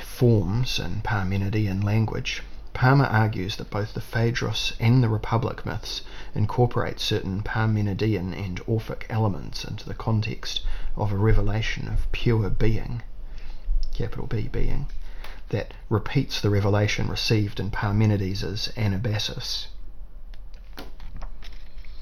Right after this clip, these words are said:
A long quote here from the same text, pages twenty-two to twenty-three.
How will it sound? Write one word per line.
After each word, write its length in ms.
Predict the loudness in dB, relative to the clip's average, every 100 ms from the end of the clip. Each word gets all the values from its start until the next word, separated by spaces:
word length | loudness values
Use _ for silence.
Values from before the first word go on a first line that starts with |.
| -8 -10 -10 -10 -8 -6 -2
A 40 |
long 480 | 0 2 0 0 -4
quote 380 | -2 -2 -2 -4
here 320 | -4 -2 0
from 280 | 0 2 2
the 80 |
same 460 | 2 0 0 0 -2
text, 680 | -4 -4 -4 -2 -2 -2 -2
pages 720 | -4 -4 -6 -8 -8 -6 -6 -6
twenty-two 440 | -6 -4 -4 -2
to 80 | -2
twenty-three. 720 | -2 -4 -4 -6 -6 -4 -6